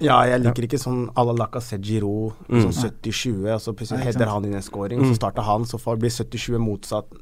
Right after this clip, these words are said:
Speaker 1: Jeg
Speaker 2: Mm.
Speaker 1: står, jeg, jeg er langt unna sånne spillere.
Speaker 2: Ja.
Speaker 3: Hmm.
Speaker 2: Hm.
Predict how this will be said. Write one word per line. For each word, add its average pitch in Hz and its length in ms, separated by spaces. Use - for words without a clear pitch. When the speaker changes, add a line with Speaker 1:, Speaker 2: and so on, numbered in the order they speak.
Speaker 1:
Jeg 123 180
Speaker 2:
Mm. 82 60
Speaker 1:
står, 104 160
jeg, 92 80
jeg 113 460
er 107 40
langt 104 280
unna 98 120
sånne 80 220
spillere. - 260
Speaker 2:
Ja. 120 140
Speaker 3:
Hmm. 143 160
Speaker 2:
Hm. 104 120